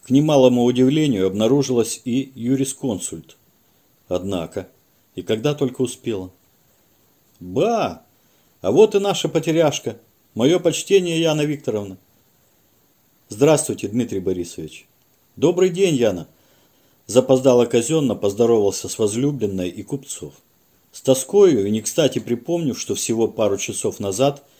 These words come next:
имел удовольствие лицезреть юрисконсульта в совершенно иных фокусах, ракурсах и,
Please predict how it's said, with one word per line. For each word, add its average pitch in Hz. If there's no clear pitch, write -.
имел 175
удовольствие 165
лицезреть 113
юрисконсульта 107
в -
совершенно 165
иных 147
фокусах, -
ракурсах 113
и, 101